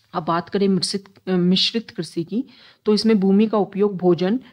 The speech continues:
व चारे की फसलें उगाने के लिए, मतलब यहाँ पर खेती भी की जाती है इसमें और साथ में पशुपालन भी किया जाता है। यह जो है यूरोप,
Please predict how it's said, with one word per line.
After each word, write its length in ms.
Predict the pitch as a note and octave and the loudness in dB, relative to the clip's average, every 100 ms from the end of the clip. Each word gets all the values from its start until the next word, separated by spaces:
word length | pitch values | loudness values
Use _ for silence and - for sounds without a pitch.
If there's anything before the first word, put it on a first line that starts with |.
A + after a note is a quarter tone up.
| _ G3 | _ -4
व 60 | |
चारे 400 | G3 F#3+ F3 A3 | 0 -2 0 -2
की 160 | A3 A#3 | -2 -4
फसलें 360 | G#3 - G3+ | -4 -4 0
उगाने 340 | F#3+ F3+ E3+ D#3+ | 0 -2 -4 -6
के 120 | E3 | -6
लिए, 100 | D#3+ | -4
मतलब 320 | F3+ F#3 G#3 | -4 -2 -2
यहाँ 140 | G#3 G#3 | 0 -2
पर 100 | A3+ | -4
खेती 360 | - F#3+ G3 | -4 -4 -2
भी 120 | G3+ | -4
की 140 | A#3 A#3+ | -2 -2
जाती 300 | A3 G#3+ G#3+ | -2 -4 -2
है 60 | |
इसमें 280 | G#3+ A#3 C#4+ - - F#3 | -2 -2 -4 -6 -16 -16
और 60 | |
साथ 220 | - F3+ F3+ | -4 -4 -2
में 100 | A3 | -2
पशुपालन 600 | G#3 - F#3+ F#3 E3+ E3 | -4 -6 -4 -2 -2 -2
भी 80 | F#3 | -6
किया 180 | C#3 C3+ | -14 -18
जाता 340 | G2 - - | -20 -20 -20
है। 220 | - _ _ _ _ _ | -20 _ _ _ _ _
यह 200 | F#3 G3 | 0 2
जो 200 | G#3 G3+ | 2 2
है 260 | F#3+ G#3 A3 | 2 0 2
यूरोप, 520 | F#3 F3 F3+ A#3 | 2 4 2 2